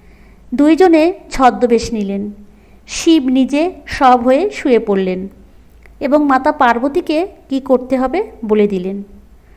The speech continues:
পুণ্যার্থীরা স্নান সেরে ঘাট থেকে উঠছেন। সামনেই দেখতে পেলেন এক রমণী খুব কাঁদছে। জিজ্ঞাসা করাতে তারা জানতে পারলেন যে তার স্বামী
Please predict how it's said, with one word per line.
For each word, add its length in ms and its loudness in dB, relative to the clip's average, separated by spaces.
পুণ্যার্থীরা 760 2
স্নান 400 0
সেরে 400 -2
ঘাট 320 0
থেকে 200 0
উঠছেন। 460 -6
সামনেই 480 2
দেখতে 340 0
পেলেন 340 0
এক 220 4
রমণী 440 2
খুব 240 0
কাঁদছে। 480 -4
জিজ্ঞাসা 380 0
করাতে 500 -2
তারা 160 4
জানতে 420 0
পারলেন 460 0
যে 480 2
তার 180 4
স্বামী 580 0